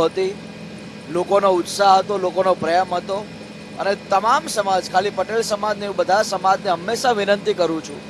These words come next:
કે ભેગું રહેવું જોઈએ, એક રહેવું જોઈએ. કેમ કે એક નહીં રહો તો બીજા લોકો હેરાન કરશે, બીજા લોકો મતલબ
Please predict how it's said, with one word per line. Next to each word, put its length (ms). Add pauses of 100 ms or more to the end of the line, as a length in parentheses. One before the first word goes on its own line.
(300)
કે 100
ભેગું 380
રહેવું 320
જોઈએ, 240 (180)
એક 160
રહેવું 340
જોઈએ. 360 (380)
કેમ 160
કે 120 (120)
એક 260
નહીં 180
રહો 380 (320)
તો 120
બીજા 320
લોકો 260
હેરાન 440
કરશે, 360
બીજા 300
લોકો 320
મતલબ 360